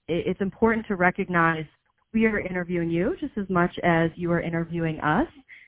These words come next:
And so it's important to, exactly like you said, what factors are important to a resident? Um, so are there, you know, what do you need to be successful is what I tell many of the, the students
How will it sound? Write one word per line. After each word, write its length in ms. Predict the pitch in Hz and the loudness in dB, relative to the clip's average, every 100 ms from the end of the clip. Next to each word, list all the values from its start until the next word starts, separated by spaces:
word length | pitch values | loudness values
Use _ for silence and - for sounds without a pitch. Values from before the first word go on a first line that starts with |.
| _ | _
And 240 | 180 185 185 | 0 0 0
so 100 | 208 | -2
it's 120 | 196 | -2
important 480 | 247 240 330 262 240 - | -4 -4 -2 -2 -4 -4
to, 160 | 233 | 0
exactly 360 | 202 185 190 214 | 0 4 4 4
like 160 | 185 180 | 2 0
you 100 | 170 | -4
said, 200 | 185 143 151 | -2 -2 -2
what 240 | 190 285 - | -6 -6 -2
factors 720 | 240 214 214 - 180 175 170 - - - | 4 4 2 2 4 4 0 -10 -20 -12
are 220 | - 175 | -4 -2
important 560 | 175 165 - 175 190 170 - | -2 -4 -2 -2 -2 -8 -6
to 520 | 175 175 170 165 165 151 - - _ _ _ 180 | -2 0 2 2 0 -2 -12 -20 _ _ _ 2
a 60 | |
resident? 540 | 165 175 466 - - - - | 4 4 4 0 -2 -12 -8
Um, 460 | 185 165 156 156 156 - | 0 2 2 0 -6 -4
so 180 | 185 170 | -2 2
are 200 | 180 175 | 2 4
there, 540 | 170 170 165 165 165 - _ _ _ _ - | 2 4 2 2 -2 -8 _ _ _ _ 0
you 80 | |
know, 80 | 226 | 2
what 140 | 208 269 | 4 6
do 60 | |
you 140 | 320 277 | 6 6
need 200 | 247 226 | 4 4
to 60 | |
be 160 | 214 196 | 0 0
successful 720 | 190 - - 160 - 156 110 - - | 0 0 2 2 2 0 0 -2 -6
is 160 | 170 165 | -6 -2
what 200 | 170 165 | 0 2
I 160 | 156 160 | 2 0
tell 200 | 175 165 | -2 -2
many 280 | 160 160 | -2 0
of 100 | 160 156 | -2 -2
the, 320 | 165 151 147 - | -2 0 -2 -4
the 100 | 160 - | -6 -8
students 400 | - 170 165 156 | 2 4 6 2